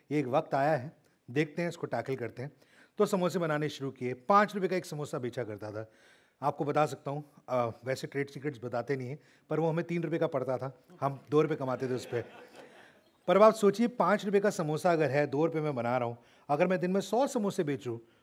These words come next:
तो मैं दो सौ रुपये कमा पाऊँगा, राइट? और सौ समोसे तो बड़ी-बड़ी दुकानें भी नहीं बेच पाती हैं। तो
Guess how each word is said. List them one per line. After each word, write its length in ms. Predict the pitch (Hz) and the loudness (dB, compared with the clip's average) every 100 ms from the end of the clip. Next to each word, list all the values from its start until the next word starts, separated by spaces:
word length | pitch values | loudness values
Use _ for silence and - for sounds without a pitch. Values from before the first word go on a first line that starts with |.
| _ | _
तो 80 | 175 | -2
मैं 120 | 175 | 0
दो 120 | 156 | 0
सौ 140 | 156 190 | 0 0
रुपये 160 | 165 | 0
कमा 240 | 135 113 107 | -2 -4 -8
पाऊँगा, 340 | 101 90 92 - _ - | -12 -14 -16 -20 _ -4
राइट? 220 | 165 - - - _ | -4 -4 -14 -20 _
और 100 | 139 | -6
सौ 200 | - 175 | 0 -2
समोसे 340 | 180 160 151 180 | 0 -4 -4 -4
तो 120 | 160 | -4
बड़ी-बड़ी 260 | 139 156 | -2 -2
दुकानें 300 | 143 123 143 | -2 -2 -2
भी 60 | 151 | -2
नहीं 100 | 135 | -2
बेच 140 | 123 | -4
पाती 300 | - 113 101 | -6 -8 -8
हैं। 120 | 101 104 - - - - _ | -14 -16 -20 -20 -20 -20 _
तो 360 | 185 185 - | 0 0 -2